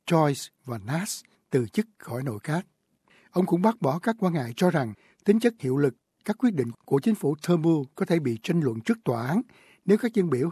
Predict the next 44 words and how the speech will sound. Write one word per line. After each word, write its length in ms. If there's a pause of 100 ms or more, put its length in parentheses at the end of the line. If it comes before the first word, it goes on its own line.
(160)
hay 180
nghị 180
sĩ 160
liên 220
đảng 360
bị 140
xét 260
thấy 240 (280)
không 220
đủ 200
tư 100
cách 160 (120)
phục 160
vụ 260
tại 200
Quốc 140
hội. 220 (560)
Ông 180
cho 120
biết, 220 (280)
lao 120
động 180
cũng 140
cần 240
đưa 120
ra 180 (280)
bất 180
cứ 180
thành 140
viên 200
nào 160
của 100
đảng 180
mình 180 (240)
có 120
thể 140
bị 120
ảnh 120
hưởng 240
trong 180
vấn 160
đề 220
song 260
tịch. 120